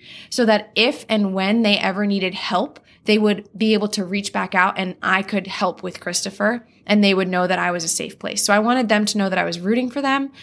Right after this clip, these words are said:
I wanted them to know that I supported them. And I wanted, I personally, selfishly wanted to make sure that I was doing everything <laughs> possible for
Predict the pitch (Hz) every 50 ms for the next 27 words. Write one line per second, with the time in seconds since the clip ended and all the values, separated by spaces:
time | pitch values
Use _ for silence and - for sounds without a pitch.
0 | - - - - - - 196 196 190 190 190 180 190 185 185 180 185 196 180 180
1 | 175 180 180 175 - - - 190 185 185 180 - 202 190 - - 196 208 214 233
2 | 226 247 254 262 262 269 262 - 196 202 190 - - 196 190 190 196 202 214 202
3 | 196 202 202 202 202 - - - - _ _ - _ _ _ _ _ _ - 190
4 | 226 240 233 - - - 240 262 - 254 214 190 190 180 180 - - - 240 254
5 | - - 247 - - 214 190 180 180 190 - - - _ - 208 208 202 196 202
6 | 196 196 190 180 - - 208 202 190 196 190 185 180 185 185 180 - 190 185 -
7 | - 180 180 180 185 196 202 214 208 - 170 214 - - 220 202 185 175 196 202
8 | - - - - - - _ - - - 214 202 190 190 185 185 175 151 - -